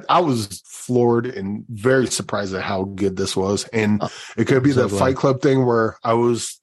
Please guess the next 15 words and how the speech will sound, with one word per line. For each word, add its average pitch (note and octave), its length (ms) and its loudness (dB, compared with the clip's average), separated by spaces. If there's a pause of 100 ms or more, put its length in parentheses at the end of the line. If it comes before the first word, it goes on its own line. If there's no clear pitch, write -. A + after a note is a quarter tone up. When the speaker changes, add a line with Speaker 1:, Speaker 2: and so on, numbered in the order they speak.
Speaker 1:
expecting B2 640 -2
one A#2 200 0
thing A#2+ 220 -2
and A2+ 80 -4
got A2 180 -4
something A2 260 -4
else, B2 320 0
but G2+ 460 -4 (520)
for B2+ 240 0
me, C3 340 4
that B2 340 0
was A2+ 340 0 (120)
a G#2 180 0
really G2+ 500 0
good F#2+ 460 -4